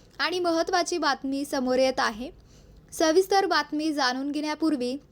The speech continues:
आपण जर चॅनलवरती नवीन असाल तर चॅनलला सबस्क्राईब करा, बेल आयकॉन प्रेस करा.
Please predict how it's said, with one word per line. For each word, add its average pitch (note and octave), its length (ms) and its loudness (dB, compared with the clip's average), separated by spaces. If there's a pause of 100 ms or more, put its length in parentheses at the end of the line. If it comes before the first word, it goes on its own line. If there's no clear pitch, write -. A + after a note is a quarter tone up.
(320)
आपण F#4 340 2
जर F#4+ 160 4
चॅनलवरती D#4+ 720 0
नवीन D4 320 0
असाल D4+ 460 0
तर D#4+ 140 2
चॅनलला C4+ 640 -2
सबस्क्राईब D#4+ 720 -2
करा, D4+ 300 4
बेल C4 340 -2
आयकॉन C#4 540 0
प्रेस B3 380 0
करा. C4+ 220 2